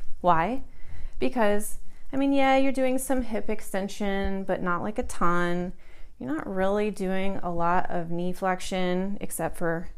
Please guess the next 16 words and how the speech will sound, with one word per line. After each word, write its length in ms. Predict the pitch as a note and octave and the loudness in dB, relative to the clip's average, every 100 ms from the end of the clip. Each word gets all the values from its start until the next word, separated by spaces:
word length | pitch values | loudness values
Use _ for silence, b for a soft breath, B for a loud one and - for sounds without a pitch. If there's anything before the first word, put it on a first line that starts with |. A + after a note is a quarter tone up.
| - | -4
you 100 | G3 | -4
know, 220 | E3 F#3+ - - - - - - - - | -2 -4 -6 -6 -6 -6 -6 -4 -4 -4
passively. 840 | - D#3 E3 - F#3+ F#3+ F#3 F#3+ - b b b b b | 0 0 0 -2 0 0 0 -4 -6 b b b b b
So 520 | - A3 G#3+ G#3 G3+ - - | -2 2 2 2 -2 -4 -4
why 220 | G3 A3+ | -2 -2
the 220 | F#4 G#4+ E4+ | 0 0 0
heck 180 | F4+ | 0
do 120 | - C4+ | 2 2
you 80 | |
use 280 | B3 A#3 A#3 | 2 2 2
your 120 | A3+ | 4
hamstrings 680 | G#3+ A3+ B3 B3 F3 E3+ F3 | 6 8 8 6 2 2 2
while 160 | E3 E3 | 4 4
you're 140 | E3 | 4
in 80 | G3 | 2
gait? 300 | C4 B3+ | 0 2